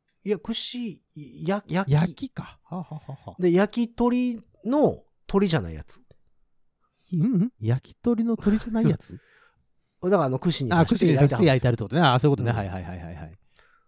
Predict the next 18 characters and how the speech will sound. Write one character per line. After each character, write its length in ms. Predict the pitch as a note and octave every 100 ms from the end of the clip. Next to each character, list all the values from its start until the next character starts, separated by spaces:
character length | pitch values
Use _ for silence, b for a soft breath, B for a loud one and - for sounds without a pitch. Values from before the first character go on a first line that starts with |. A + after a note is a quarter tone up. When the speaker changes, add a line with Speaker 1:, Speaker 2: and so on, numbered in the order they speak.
| b _ -
Speaker 1:
で、 140 | B3+ A#3
結 160 | D4+
構 160 | C4 E3
ね、 140 | C3+
な 80 | C3+
ん 60 | C3+
か、 120 | G#2+
そ 80 | B2
の 40 |
季 120 | - -
節 260 | F#3 -
の 80 | G#2+
野 120 | G2
菜 240 | F#2 F#2+ G2
と 120 | F2+
か 160 | -
Speaker 2:
へ 20 | E2
ー。 680 | F2 E2+ F#2 D3+ E3 F3 F3